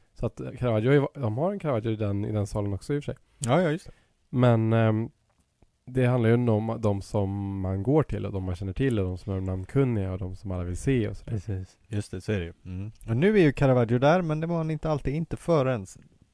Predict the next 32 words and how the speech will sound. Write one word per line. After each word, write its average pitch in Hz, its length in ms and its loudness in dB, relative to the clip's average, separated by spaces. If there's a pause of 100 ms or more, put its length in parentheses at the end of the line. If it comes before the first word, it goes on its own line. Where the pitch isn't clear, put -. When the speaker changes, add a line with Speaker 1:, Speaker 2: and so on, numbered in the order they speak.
(120)
Speaker 2:
nittonhundratjugotalet. 147 1300 0 (360)
Då - 100 -18
kan 147 100 -6
man 143 80 -2
säga 120 100 4
att 95 60 2
han 101 140 2
slog 110 400 4
igenom, 90 360 2
och 98 80 -2
det 113 80 0
var 139 160 2
en 160 220 2
mans 110 300 -2
verk 98 280 -2
lite. 143 300 -2 (420)
Roberto 139 520 6
Longhi 147 440 4
hette 87 240 -8
han, - 180 -18
han 120 80 -14
var 104 80 -14
en 101 80 -14
italiensk 95 480 -6
konstkritiker. - 800 -6 (360)
Och - 140 -6
konstsamlare. 107 680 0 (100)
Han 104 120 -14
hade 107 260 -4
själv 147 240 -8
väldigt 110 200 -6
många 113 120 -2